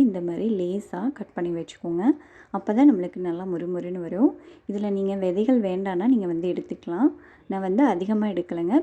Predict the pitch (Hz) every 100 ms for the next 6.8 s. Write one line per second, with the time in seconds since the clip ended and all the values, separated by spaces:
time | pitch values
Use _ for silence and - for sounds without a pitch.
0 | - 202 208 247 220 - 165 165 170 165
1 | 160 277 269 180 - 175 190 285 285 -
2 | 175 175 180 175 175 165 170 165 - 175
3 | 190 269 392 - _ _ _ - - 208
4 | 233 202 202 202 185 220 392 - - 190
5 | 190 196 196 220 208 180 170 - 226 -
6 | 185 - 170 - - 165 165 214